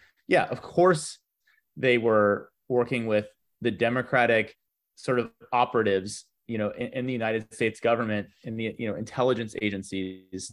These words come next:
to further a political agenda. Um, it's just not shocking at all. Uh, and it's what everyone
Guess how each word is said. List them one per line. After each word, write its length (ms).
to 460
further 360
a 60
political 440
agenda. 440
Um, 420
it's 140
just 280
not 360
shocking 440
at 100
all. 260
Uh, 360
and 100
it's 160
what 140
everyone 540